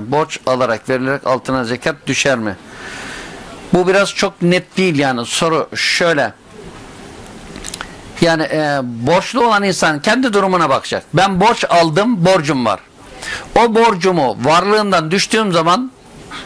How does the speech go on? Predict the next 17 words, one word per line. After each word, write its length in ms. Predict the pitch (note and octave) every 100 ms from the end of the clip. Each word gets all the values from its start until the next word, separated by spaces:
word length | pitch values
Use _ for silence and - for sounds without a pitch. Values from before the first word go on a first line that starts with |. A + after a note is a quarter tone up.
| - - -
artan 420 | D#3+ F#3 - B3
miktar 460 | C#4+ B3+ G#3+ - F3
zekat 460 | C#3 E3+ E3+ A3+ G#3
miktarına 420 | F3+ - E3 D3+
ulaşmıyorsa 600 | F3+ G#3+ - F3 D3 A3
vermeyeceğim 520 | D4+ C#4+ G#3 E3 C#3
demektir. 640 | A#2+ G#2+ - - - - - - - - - - - - - - -
Ama 420 | G3 A#3 F#3+ B2+
borcun 460 | C#3+ F#3+ F3 A3+ B3
zekatı 460 | G#3 G3 G3+ F#3+
olur 240 | F3+ F3+ G3+
mu? 240 | G3 F#3
Bunu 120 | E3
inşallah 460 | F3+ F#3 F3+ D3+ C#3+ -
konuşacağız. 640 | F3+ F3+ F3+ D#3+ G3+ A3 - -
Borcu 640 | - C3 C3+ E3+ D#3+ G#3+ A3 -
alacak 440 | D#3+ E3+ G#3+ G#3